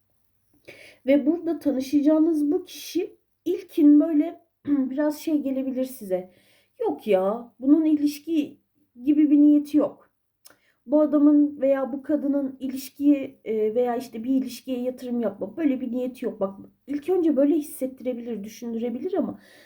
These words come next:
ne dedik? Yıkılan kule, canı çok yanmış. Önce anlamak isteyecek, güvenmek isteyecek. Önce, e,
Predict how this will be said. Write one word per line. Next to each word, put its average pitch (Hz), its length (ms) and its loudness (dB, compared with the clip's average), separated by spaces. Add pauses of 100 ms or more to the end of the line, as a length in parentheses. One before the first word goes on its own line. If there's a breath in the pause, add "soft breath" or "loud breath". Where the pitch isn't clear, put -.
(160 loud breath)
ne 302 180 4
dedik? 285 300 -2
Yıkılan 262 520 -2
kule, 185 300 -12
canı 233 300 -4
çok 226 340 -10
yanmış. 196 500 -4
Önce 233 320 -2
anlamak 220 500 -4
isteyecek, 226 580 -10
güvenmek 220 500 -4
isteyecek. 220 680 -4 (1700 soft breath)
Önce, 254 580 2 (400)
e, 196 260 -2